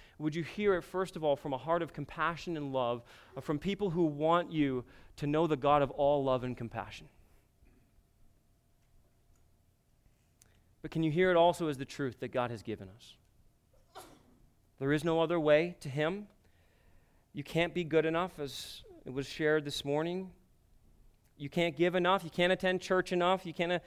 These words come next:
uh, read your Bible enough. You can't pray enough. God says you can never be enough, not on your own.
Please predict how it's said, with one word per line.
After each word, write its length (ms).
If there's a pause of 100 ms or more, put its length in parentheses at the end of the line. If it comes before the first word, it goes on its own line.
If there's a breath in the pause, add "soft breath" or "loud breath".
(280 loud breath)
uh, 80
read 220
your 80
Bible 460
enough. 240
You 80
can't 240
pray 320
enough. 360 (1600)
God 240
says 140
you 80
can 160
never 160
be 220
enough, 260
not 160
on 100
your 140
own. 240